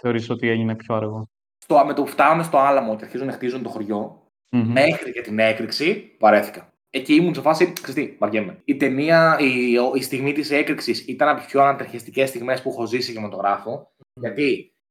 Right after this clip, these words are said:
Speaker 2: έχει ησυχία στο, έτσι, τελειω-, σταματάει ο ήχος στην ταινία, δεν έχει ήχο. Και, φίλε, κρατούσα όλο το σινεμά την ανάσα του, ρε. Ήταν απίστευτο.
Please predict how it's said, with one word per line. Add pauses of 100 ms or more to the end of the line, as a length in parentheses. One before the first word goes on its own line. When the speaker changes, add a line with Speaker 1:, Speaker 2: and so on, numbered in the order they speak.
(100)
Speaker 2:
έχει
ησυχία
στο,
έτσι,
τελειω-,
σταματάει
ο
ήχος
στην
ταινία,
δεν
έχει
ήχο. (260)
Και,
φίλε,
κρατούσα
όλο
το
σινεμά
την
ανάσα
του,
ρε.
Ήταν
απίστευτο.